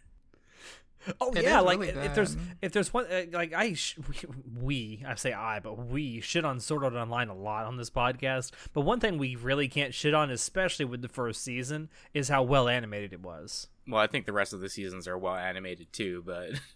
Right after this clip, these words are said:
Speaker 3: <laughs>
Speaker 1: Well, I haven't seen them, so I don't know. <laughs>
Speaker 3: It's, it's
Speaker 2: They're all really well animated,
Speaker 3: Yeah, it's
Speaker 2: yeah.
Speaker 3: all really good. Like, I just love watching the fight scene compilations 'cause that's all I care about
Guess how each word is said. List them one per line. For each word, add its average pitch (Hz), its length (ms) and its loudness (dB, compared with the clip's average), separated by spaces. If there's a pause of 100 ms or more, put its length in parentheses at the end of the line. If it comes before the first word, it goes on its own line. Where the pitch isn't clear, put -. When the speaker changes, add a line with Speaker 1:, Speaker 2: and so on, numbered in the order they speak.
Speaker 3:
<laughs> - 360 -20
Speaker 1:
Well, 127 120 2
I 131 140 6
haven't 147 240 4
seen 127 320 -4
them, 110 180 -10
so - 160 -6 (200)
I 247 80 8
don't 135 260 4
know. 117 360 0
<laughs> - 40 -20 (220)
Speaker 3:
It's, 160 220 6 (100)
it's 165 100 6
Speaker 2:
They're 151 80 8
all 131 260 6
really 120 320 -6
well 117 280 -8
animated, 120 300 -6
Speaker 3:
Yeah, 101 120 4
it's 123 260 2
Speaker 2:
yeah. 120 60 8
Speaker 3:
all 107 160 8
really 98 300 0
good. 95 280 -2
Like, 101 280 0 (360)
I 135 80 2
just 117 180 0
love 123 180 4
watching 113 340 4
the 101 80 -4
fight 101 300 -2
scene 113 180 -6
compilations 117 640 0
'cause 110 120 -6
that's 117 180 4
all 151 140 10
I 120 80 8
care 127 240 8
about 151 340 6